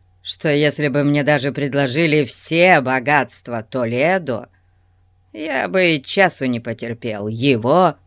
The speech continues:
под этой крышей. Да и что такому буря?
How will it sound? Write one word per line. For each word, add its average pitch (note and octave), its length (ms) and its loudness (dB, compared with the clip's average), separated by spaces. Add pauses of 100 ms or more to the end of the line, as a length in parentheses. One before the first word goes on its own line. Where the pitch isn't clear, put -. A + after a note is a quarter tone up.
(220)
под B2+ 220 0
этой C3+ 280 2
крышей. B2+ 600 -4 (880)
Да C4+ 480 -6
и F3 280 0
что - 420 0
такому E3+ 540 2
буря? C3+ 520 -2